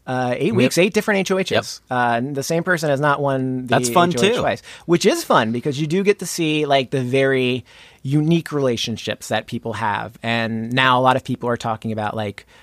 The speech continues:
Speaker 1: what's going on with, like, Nick and, like, can we trust Nick?
Speaker 2: Yeah.
Speaker 1: And, like, we're finding, like, now we're seeing, like, everybody
Speaker 2: Yeah.
Speaker 1: kinda, like, talking about it rather than just a few people.
Speaker 2: The magnifying glass is on different people.
Speaker 1: Yeah, yeah. And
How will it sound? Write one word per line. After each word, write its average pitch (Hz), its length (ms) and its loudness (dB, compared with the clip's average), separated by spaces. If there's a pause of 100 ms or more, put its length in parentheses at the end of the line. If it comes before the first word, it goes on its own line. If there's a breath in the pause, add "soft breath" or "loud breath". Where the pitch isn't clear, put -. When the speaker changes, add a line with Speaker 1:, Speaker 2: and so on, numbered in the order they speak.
(180 soft breath)
Speaker 1:
what's 123 280 -6
going 113 260 0
on 107 300 -2
with, 107 180 -8
like, 104 220 -8
Nick 110 280 -4
and, 104 240 -6
like, 110 200 -2
can - 120 -12
we 117 80 -10
trust 160 360 -2
Nick? 127 200 -2
Speaker 2:
Yeah. 117 140 6
Speaker 1:
And, 117 80 0
like, 113 200 -2 (260 loud breath)
we're 147 120 0
finding, 165 360 4
like, 139 200 2
now 170 240 4
we're 165 100 4
seeing, 170 200 0
like, 147 180 2
everybody 147 560 2
Speaker 2:
Yeah. 101 100 0
Speaker 1:
kinda, 123 120 2
like, 113 160 -4
talking 110 320 -6
about 104 240 -10
it - 100 -12 (120)
rather 117 200 0
than 110 60 -4
just 110 200 -4
a 107 40 -8
few 110 160 -8
people. - 400 -14
Speaker 2:
The 127 80 2
magnifying 123 500 2
glass 113 320 0
is 110 120 -6
on 98 120 -2
different 92 280 -8
people. 101 320 -6
Speaker 1:
Yeah, 196 340 4
yeah. 139 360 0 (180)
And 123 260 -4